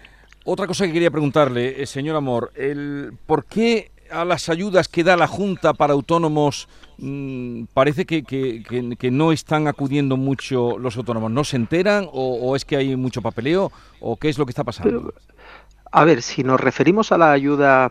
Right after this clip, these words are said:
Speaker 2: por, por, por, por los costes energéticos, yo tengo que decir que para mí, desde mi punto de vista, la ayuda ha sido un éxito, ¿no? Y voy a dar una explicación. Estas ayudas por costes energéticos son ayudas que van dirigidas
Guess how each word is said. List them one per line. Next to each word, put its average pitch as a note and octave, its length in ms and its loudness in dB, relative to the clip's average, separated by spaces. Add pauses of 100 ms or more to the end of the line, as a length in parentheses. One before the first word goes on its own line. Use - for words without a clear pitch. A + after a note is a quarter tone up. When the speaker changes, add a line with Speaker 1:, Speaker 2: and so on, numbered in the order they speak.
Speaker 2:
por, A2+ 760 -4
por, A#2 180 -4
por, A2+ 240 -10
por - 260 -14 (280)
los B2+ 180 -4
costes B2+ 340 2
energéticos, C#3 720 2 (380)
yo C#3 340 4
tengo C#3 260 -2
que C#3+ 200 2
decir C#3 280 0
que D3 120 0
para G2+ 180 -6
mí, B2+ 160 0
desde D3+ 160 2
mi G#2 140 -10
punto C3+ 220 -4
de C3+ 40 2
vista, F3+ 220 0
la C#3 60 6
ayuda A2 280 -2
ha C#3+ 60 -2
sido F3+ 220 0
un A#2 160 -4
éxito, - 500 -6
¿no? A3+ 100 -8 (400)
Y A2 320 -8
voy C3 280 4
a F3+ 80 6
dar C3+ 160 2
una A2+ 140 -4
explicación. - 720 -12
Estas - 240 4
ayudas F#3 320 2
por - 180 -6
costes D3+ 320 2
energéticos D3+ 720 0 (420)
son B2 280 -6
ayudas D3+ 380 2
que C3 120 -6
van A#2+ 180 -2
dirigidas D3 580 0